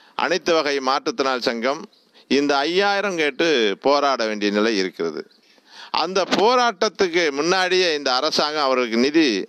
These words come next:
ஐயாயிரத்தை அறிவிச்சா நல்லா இருக்கும். இல்லாட்டி போனா கடுமையான போராட்டம் நடக்கும். எங்க மாநில தலைமை தமிழ்நாடு முழுவதும் அறிவிச்சிட்டாங்க. நாங்க வந்து அந்தந்த அலுவலகங்க முன்னாடி மிகப்பெரிய போராட்டம், ஐயாயிரம் நிதி கேட்-, நிதி கேட்டு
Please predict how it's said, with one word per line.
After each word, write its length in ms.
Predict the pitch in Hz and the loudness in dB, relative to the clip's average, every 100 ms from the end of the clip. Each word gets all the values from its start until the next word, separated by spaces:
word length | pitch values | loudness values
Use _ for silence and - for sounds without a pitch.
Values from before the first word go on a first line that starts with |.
| - | -2
ஐயாயிரத்தை 400 | 131 165 175 151 | 0 0 0 0
அறிவிச்சா 440 | 143 185 180 202 | 0 -2 -2 -2
நல்லா 260 | 165 175 190 | 0 0 0
இருக்கும். 260 | 180 131 110 | -2 -2 0
இல்லாட்டி 260 | 139 160 | 0 0
போனா 140 | 180 185 | -2 -2
கடுமையான 540 | 151 160 175 170 160 | -2 -2 -2 -2 -2
போராட்டம் 380 | 135 139 135 117 | 0 0 0 -2
நடக்கும். 320 | 113 110 101 | -2 -2 -2
எங்க 120 | 117 | 0
மாநில 280 | 127 143 147 | 0 0 -2
தலைமை 480 | - 139 143 139 113 - - - | 0 0 0 -2 -4 -8 -16 -4
தமிழ்நாடு 540 | 117 139 147 151 143 | -2 0 2 2 2
முழுவதும் 360 | 143 156 160 156 | 2 2 2 0
அறிவிச்சிட்டாங்க. 720 | 135 139 135 120 117 117 156 - - - - | 0 -2 -2 -2 -2 -2 -4 -8 -20 -20 -12
நாங்க 280 | - 151 160 | -4 -2 0
வந்து 220 | 156 165 | 0 0
அந்தந்த 420 | 165 156 160 156 143 | -2 -2 -2 0 0
அலுவலகங்க 540 | 143 165 165 151 139 | 2 2 2 0 -2
முன்னாடி 540 | 139 139 139 135 120 104 | 0 0 0 0 0 0
மிகப்பெரிய 640 | 117 131 131 139 143 151 | 0 -2 0 0 2 0
போராட்டம், 580 | 123 123 131 123 165 165 | 2 2 2 0 0 0
ஐயாயிரம் 440 | 127 127 131 127 | 0 0 0 0
நிதி 240 | 117 117 120 | -2 -2 0
கேட்-, 240 | 120 113 | -2 -2
நிதி 300 | - 117 131 | -2 0 2
கேட்டு 440 | 120 110 110 131 | 2 0 0 -2